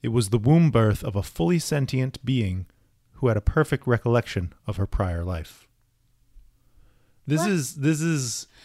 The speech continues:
Speaker 2: What?
Speaker 1: Yeah. Mind-blowing, game-changing, what, what, what?
Speaker 2: Moira's not a mutant.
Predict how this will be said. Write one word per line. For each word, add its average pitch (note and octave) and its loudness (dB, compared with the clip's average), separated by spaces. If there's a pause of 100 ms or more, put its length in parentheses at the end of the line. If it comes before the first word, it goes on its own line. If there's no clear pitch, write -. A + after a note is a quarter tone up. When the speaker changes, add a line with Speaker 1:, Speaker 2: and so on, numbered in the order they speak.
(160)
Speaker 2:
What? F4 2 (260)
Speaker 1:
Yeah. G#2+ 0 (560)
Mind-blowing, A#2+ 0
game-changing, A2 0 (800)
what, F#2+ -4
what, G2+ -4
what? - -2 (960)
Speaker 2:
Moira's B3 -8
not E3+ -6
a D#3 -6
mutant. G#3+ -8